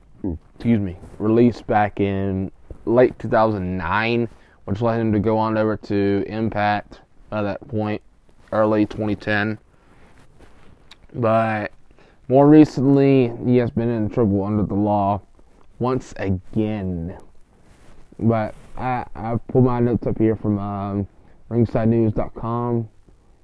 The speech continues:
As I have here, uh, the following statement provided. Jeff Hardy was arrested in October for driving while impaired. This was a really tough situation. We're hoping for the best.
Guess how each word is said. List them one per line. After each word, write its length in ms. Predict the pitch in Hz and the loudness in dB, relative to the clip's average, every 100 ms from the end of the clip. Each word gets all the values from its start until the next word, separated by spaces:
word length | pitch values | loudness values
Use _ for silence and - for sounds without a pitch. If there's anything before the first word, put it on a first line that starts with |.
| _ _ _ - 190 - - - - - - - - 110 | _ _ _ -20 -20 -20 -20 -20 -20 -20 -20 -20 -14 -6
As 580 | 123 120 110 110 107 - | -4 -2 -2 -4 -6 -8
I 220 | 123 131 | -6 -4
have 440 | 127 135 127 117 - | -4 -4 -4 -4 -4
here, 520 | 110 104 104 104 117 - - | 0 0 0 -2 -8 -18 -12
uh, 240 | 98 98 98 | -8 -4 -2
the 100 | 98 | -2
following 640 | - 113 113 110 117 110 | -4 -2 -2 0 0 -2
statement 560 | - - 101 98 104 - _ - | -6 -8 -8 -8 -10 -12 _ -12
provided. 580 | 101 95 110 123 123 120 - - - - - - - | -6 -4 0 2 2 0 -8 -20 -20 -20 -20 -20 -2
Jeff 160 | 143 147 | 4 4
Hardy 320 | 151 147 151 | 8 10 12
was 180 | 135 123 | 10 8
arrested 640 | 123 131 - 131 127 127 - | 4 4 2 4 4 4 -2
in 100 | 107 | -8
October 600 | 98 - 151 156 156 151 | -8 -4 6 8 8 6
for 200 | - 113 | 4 2
driving 560 | 101 123 123 117 123 | 4 4 4 2 2
while 260 | 101 107 104 - | 2 0 -2 -4
impaired. 760 | 101 107 - 147 147 143 139 - _ _ _ _ _ - - - - _ - | -8 -8 0 6 6 6 2 0 _ _ _ _ _ -20 -20 -20 -20 _ 4
This 220 | 135 117 | 6 8
was 180 | 127 110 | 6 6
a 40 | |
really 200 | 107 135 | 6 6
tough 240 | 139 147 143 | 6 2 4
situation. 640 | 139 139 131 123 123 123 | 4 6 4 2 0 0
We're 80 | 107 | -2
hoping 340 | 110 113 110 | -4 -2 -4
for 100 | 101 | -4
the 120 | 101 | -4
best. 480 | 98 117 120 113 - | -4 -4 -4 -8 -14